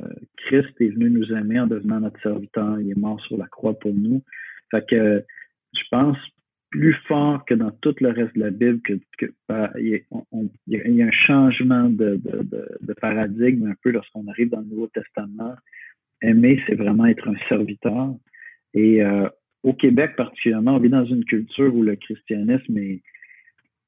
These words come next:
il y a quand même beaucoup, beaucoup de préjugés. Euh, euh, nous, on le voit, là, on, on fait des démarches avec des instances gouvernementales pour le déconfinement, puis, euh, quand, quand le gouvernement nous répond, il nous dit, « Ben, écoutez, là, il y a, il y a, il y a les cinémas, là,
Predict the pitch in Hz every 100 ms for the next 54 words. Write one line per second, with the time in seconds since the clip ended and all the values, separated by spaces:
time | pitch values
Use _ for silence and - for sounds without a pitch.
0 | _ - - - 104 110 104 110 123 110
1 | 113 - - 110 104 107 104 113 135 151
2 | 147 131 107 101 98 - - 98 95 98
3 | 104 117 131 131 113 107 113 120 107 98
4 | 92 - 110 113 110 104 104 113 123 113
5 | 101 101 104 101 - 117 - 101 104 104
6 | 104 95 110 113 107 101 95 98 107 -
7 | 101 101 110 165 233 - 185 185 _ _
8 | _ _ _ _ _ _ 98 92 92 -
9 | 110 110 - 110 110 113 120 117 127 117
10 | 107 - 123 120 104 110 104 107 104 101
11 | - - 117 104 101 98 101 98 92 95
12 | 95 104 - - - _ - 98 110 -
13 | 123 117 113 113 110